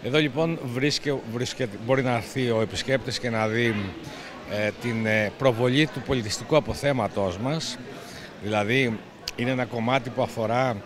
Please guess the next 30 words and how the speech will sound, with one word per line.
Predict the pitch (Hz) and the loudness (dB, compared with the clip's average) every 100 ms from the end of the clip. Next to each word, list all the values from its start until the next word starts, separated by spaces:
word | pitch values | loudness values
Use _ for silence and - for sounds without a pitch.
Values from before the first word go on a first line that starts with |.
| - - - - - | -12 -16 -16 -18 -6
το, | 127 123 117 110 | 2 4 4 2
την | 104 120 113 | -2 -2 -2
ιστορία | 101 127 120 151 143 | 0 2 6 6 4
της | 107 - | 0 -4
περιφέρειάς | 123 98 117 117 113 110 104 | 0 0 2 2 4 4 2
μας | 104 98 - - | -2 -4 -4 -6
και | 127 | -6
τη | 90 | -4
συμβολή | - 117 107 110 131 | -4 -2 0 0 0
της | 120 104 | -2 -4
στα | 113 | -4
διακόσια | 104 101 104 104 101 | 0 0 0 -2 -2
χρόνια. | 110 117 127 156 139 - - - - | 0 0 0 -2 -6 -12 -16 -12 -6
Είμαστε | 117 120 135 | -2 -2 0
η | |
μόνη | 135 143 | 2 2
περιφέρεια | 120 113 104 127 127 120 | 2 2 4 4 6 6
η | 110 | 4
οποία | 107 120 117 | 2 2 0
έχει | 104 | 0
φτιάξει | - 117 120 - 131 95 - - - 113 | -6 -6 -6 -4 -6 -8 -12 -14 -14 -8
ένα | 113 123 | -4 -2
κινητό | 120 - 139 117 113 147 | -4 -4 -2 -2 2 0
ψηφιακό | 123 - 110 90 104 | 0 -2 -2 -2 -2
πάρκο, | 104 107 104 | 0 0 0
αυτό | 113 - 120 | -2 -2 -4
που | 101 | 0
βλέπετε | 123 104 101 | 0 0 0
εδώ | 98 110 104 | 0 2 4
ως, | 92 90 | 2 -2